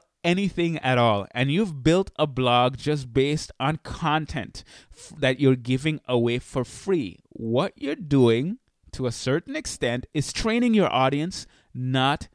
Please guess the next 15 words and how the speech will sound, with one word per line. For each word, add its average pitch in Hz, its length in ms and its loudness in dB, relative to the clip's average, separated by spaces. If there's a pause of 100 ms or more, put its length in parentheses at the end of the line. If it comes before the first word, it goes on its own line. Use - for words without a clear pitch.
(120)
to - 120 -4 (100)
expect - 680 -2 (240)
to 123 100 -2
have 117 440 -4
to 143 140 0
buy 110 640 -6 (200)
anything. 147 400 -6
If 98 120 -6
everything 196 280 -2
is 165 100 -6
always 180 260 4
for 185 60 -8
free, 240 260 -2 (260)
well, 226 400 0
people 226 440 -2